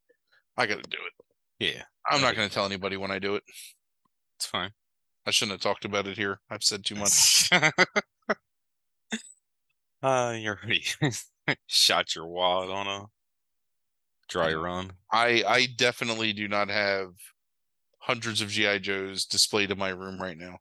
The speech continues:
Speaker 2: <laughs> Oh,
Speaker 1: It's
Speaker 2: man.
Speaker 1: probably only a hundred. They also announced a Trouble Bubble.
Speaker 2: What's
Speaker 1: You
Speaker 2: that?
Speaker 1: remember the Trouble Bubble?
Speaker 2: Nah, I don't remember that.
Speaker 1: Uh,
Speaker 2: I'll
Speaker 1: it's
Speaker 2: look it
Speaker 1: the
Speaker 2: up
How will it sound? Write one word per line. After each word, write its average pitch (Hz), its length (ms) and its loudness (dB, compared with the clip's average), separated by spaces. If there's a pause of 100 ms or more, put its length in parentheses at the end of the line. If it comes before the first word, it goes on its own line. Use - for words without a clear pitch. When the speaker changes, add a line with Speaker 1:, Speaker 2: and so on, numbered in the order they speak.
Speaker 2:
<laughs> 107 500 6 (3750)
Oh, 165 720 -14
Speaker 1:
It's 139 120 -2
Speaker 2:
man. - 60 -8
Speaker 1:
probably 98 300 0
only 95 260 -8
a 87 60 -10
hundred. 92 320 -10 (340)
They 151 100 6
also 175 340 8
announced 120 520 2
a 104 280 2
Trouble 120 360 0
Bubble. 147 340 0 (960)
Speaker 2:
What's - 180 -4
Speaker 1:
You 82 60 -4
Speaker 2:
that? 85 100 -4
Speaker 1:
remember 120 260 -4
the 117 80 2
Trouble 117 340 0
Bubble? 117 380 0
Speaker 2:
Nah, 82 380 -4 (100)
I 98 40 -12
don't 87 200 -10
remember 87 320 -10
that. 101 160 -16 (1120)
Speaker 1:
Uh, 127 500 6
Speaker 2:
I'll 95 80 4
Speaker 1:
it's 85 200 6
Speaker 2:
look - 0 -
it - 40 2
Speaker 1:
the 143 60 2
Speaker 2:
up - 60 -4